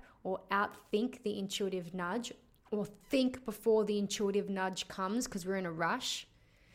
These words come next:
then we're gonna be in total disconnect from the universe.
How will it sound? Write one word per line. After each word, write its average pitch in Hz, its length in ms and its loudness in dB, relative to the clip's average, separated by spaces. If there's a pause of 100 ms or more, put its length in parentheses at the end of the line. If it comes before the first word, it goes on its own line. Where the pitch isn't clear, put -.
(800)
then 214 260 2
we're 214 80 2
gonna 190 180 0
be 175 200 -4
in 170 100 -6
total 165 260 -2
disconnect - 540 -8
from - 200 -10
the - 100 -10
universe. - 580 -10